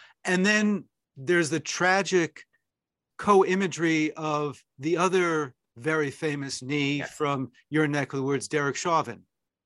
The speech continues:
Speaker 2: Yes. Uh, the knee on the neck of George Floyd. And, you know, it doesn't take a, an American studies professor from Columbia to immediately become seized by that juxtaposition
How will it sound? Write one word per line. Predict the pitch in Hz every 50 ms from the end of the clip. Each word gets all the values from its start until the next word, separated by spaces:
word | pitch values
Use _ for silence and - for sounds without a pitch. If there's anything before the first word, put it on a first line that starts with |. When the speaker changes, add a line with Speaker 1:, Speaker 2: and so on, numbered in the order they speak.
| _ _ _ _ _ -
Speaker 2:
Yes. | 104 107 98 80 - - - - - - _ - - - _ -
Uh, | - 117 120 113
the | 101 107
knee | 104 107 110 110 107
on | 107 104 101
the | 101 104
neck | 104 104 98 - -
of | 98 87 -
George | - 98 98 92 85 -
Floyd. | - - 131 139 131 120 101 98
And, | 98 98
you | 107 107 104
know, | 107
it | 104 98 92 -
doesn't | 131 131 120 123 117 120
take | - 123 117 110 - -
a, | 104 98 95 - _ _ - - - _ _ -
an | 98 104
American | 104 113 120 120 113 - 113 107
studies | 98 - - 127 127 127 123 110 -
professor | - 113 107 - 120 104 98 - - 98 92
from | - 107 104 101
Columbia | 92 - 101 101 107 117 123 120 117 104 92 85
to | 85 - - - 101
immediately | 95 92 98 101 107 113 113 110 104 101 92 101 101
become | 85 95 87 - 107 104 95
seized | - - - 120 127 123 113 90 - - -
by | 98 101 98
that | 95 92 82 - -
juxtaposition | - 101 98 - - - 87 85 101 92 85 110 113 110 - - 95 - - -